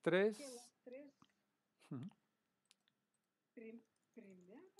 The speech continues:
Speaker 1: Primeras, все верно. Ujú. Tres primeras, то есть и теперь мне нравится больше, чем третьи первые разы, ну, имеется в виду,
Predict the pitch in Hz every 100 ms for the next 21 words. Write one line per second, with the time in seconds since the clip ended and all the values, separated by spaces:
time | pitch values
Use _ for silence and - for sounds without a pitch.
0 | - - _ - - _ _ 285 214 147
1 | 135 190 - - - 160 135 127 143 214
2 | - - - 151 131 196 - - - -
3 | _ _ _ _ _ - 190 208 - _
4 | 208 180 135 131 165 - 147 127 - -
5 | _ - 214 - 156 175 196 254 175 156
6 | 165 165 175 170 170 147 180 196 196 -
7 | 185 233 - - _ _ _ - - 180
8 | 190 190 202 185 - 196 170 143 135 135
9 | 143 143 113 117 139 190 160 151 135 127
10 | - 123 117 117